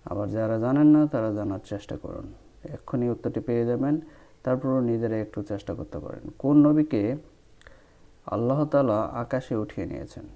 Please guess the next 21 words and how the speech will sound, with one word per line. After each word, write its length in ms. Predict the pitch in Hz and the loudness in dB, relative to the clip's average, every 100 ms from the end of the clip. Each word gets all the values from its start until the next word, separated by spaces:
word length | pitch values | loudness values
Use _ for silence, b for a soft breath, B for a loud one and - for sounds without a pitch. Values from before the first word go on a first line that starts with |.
| - - - | -20 -20 -6
কোন 160 | 135 139 | -2 0
নবীকে 320 | 139 135 135 | 0 -2 -4
আল্লাহ 320 | 120 113 123 123 | -4 -2 -4 -4
তাআলা 280 | 113 113 | -4 -2
আকাশে 460 | 95 - 107 151 190 190 - - - - | -4 -6 -6 -4 -6 -8 -20 -20 -14 -10
উঠিয়ে 260 | - - | -6 -4
নিয়েছেন? 380 | 143 52 - - - - - b b b b b b - | -4 -8 -12 -16 -18 -20 -20 b b b b b b -10
এই 80 | 95 | -10
উত্তরটি 360 | - 117 - | -6 -8 -4
আমরা 200 | 113 117 | -2 -2
জেনে 240 | 113 120 127 | -2 0 0
যাব 180 | 131 135 | 0 -2
একটু 260 | 135 - | -4 -6
পরে। 360 | 147 143 165 180 170 - - - b b b b - - - - - - - - | -2 0 0 -4 -12 -20 -20 -20 b b b b -20 -20 -20 -20 -20 -20 -20 -14
উত্তরটি 520 | - 113 - 151 151 147 | -12 -8 -2 0 2 0
হচ্ছে 460 | 143 - - 113 | 0 -4 -4 -4
হযরত 720 | 107 120 127 139 139 104 113 - - - - - - - - | -4 0 0 0 0 0 -2 -8 -20 -20 -20 -20 -20 -20 -8
ঈসা 280 | 143 - 131 | -6 0 2
আলাইহিস 240 | 110 101 | 2 -2
সালাম। 280 | - 87 - - - - - - - b b b b - | -6 -10 -14 -18 -20 -20 -20 -20 -20 b b b b -2
উভয়ে, 640 | 131 135 160 135 78 73 | 2 6 8 6 2 -6